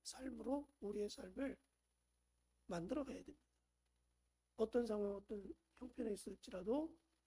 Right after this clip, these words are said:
하나님 앞에 기도하는 그러한 은혜. 그래서 예레미야 삼십삼 장 삼 절에 너는 내게 부르짖으라. 내가 내게 응답하겠고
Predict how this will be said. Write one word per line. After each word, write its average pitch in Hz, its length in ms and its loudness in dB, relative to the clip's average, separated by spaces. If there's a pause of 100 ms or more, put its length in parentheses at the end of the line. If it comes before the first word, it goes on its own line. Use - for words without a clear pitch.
(300)
하나님 240 300 -10
앞에 - 320 -10 (600)
기도하는 - 540 -10 (1000)
그러한 240 300 0 (340)
은혜. - 200 -6 (840)
그래서 277 260 10
예레미야 226 380 12
삼십삼 214 480 4
장 185 160 6
삼 185 160 2
절에 175 340 -6
너는 196 280 8
내게 180 220 6
부르짖으라. - 640 -6 (160)
내가 175 240 4
내게 175 360 4
응답하겠고 175 800 6